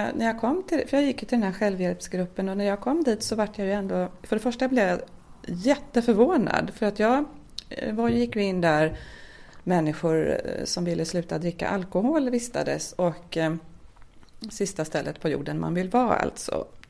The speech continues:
Och människor skrattade där inne. Jag fattade verkligen ingenting. Möttes av glada människor. Ja, och sen så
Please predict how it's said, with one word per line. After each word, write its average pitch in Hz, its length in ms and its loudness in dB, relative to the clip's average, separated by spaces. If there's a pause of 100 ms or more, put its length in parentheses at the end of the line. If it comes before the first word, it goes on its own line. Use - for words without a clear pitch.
(140)
Och 190 300 -6
människor 180 300 -2
skrattade 247 680 -4
där - 180 -4
inne. - 300 -8
Jag 208 100 -2
fattade 196 280 -6
verkligen 175 340 -4
ingenting. 185 800 -6 (500)
Möttes 220 420 -4
av 185 60 -6
glada 202 380 0
människor. 185 640 -2 (880)
Ja, 226 280 2
och 233 200 -2
sen 226 300 0
så 262 400 0